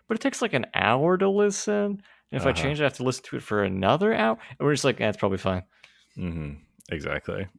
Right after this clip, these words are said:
Speaker 2: It's like, if it visually looks good on the wave graph, you're like, "Yeah, it's probably fine." But, uh,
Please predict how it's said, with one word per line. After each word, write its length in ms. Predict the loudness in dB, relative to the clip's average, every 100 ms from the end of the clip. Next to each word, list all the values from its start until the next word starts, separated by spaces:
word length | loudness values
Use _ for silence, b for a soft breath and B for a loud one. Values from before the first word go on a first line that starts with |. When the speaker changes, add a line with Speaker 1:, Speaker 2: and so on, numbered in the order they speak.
| _ _ -8
Speaker 2:
It's 100 | 2
like, 120 | 4
if 140 | 6 6
it 120 | 6
visually 460 | 6 6 8 8 8
looks 320 | 6 0 -4
good 360 | -2 -2 -2 -4
on 140 | -2
the 100 | 0
wave 240 | 2 2 2
graph, 340 | 2 2 0
you're 120 | -2
like, 100 | 0
"Yeah, 160 | 0 0
it's 80 | -2
probably 220 | -8 -10
fine." 180 | -10 -12 _ b b b b b b b b _
But, 280 | 2 2 4
uh, 320 | 4 4 2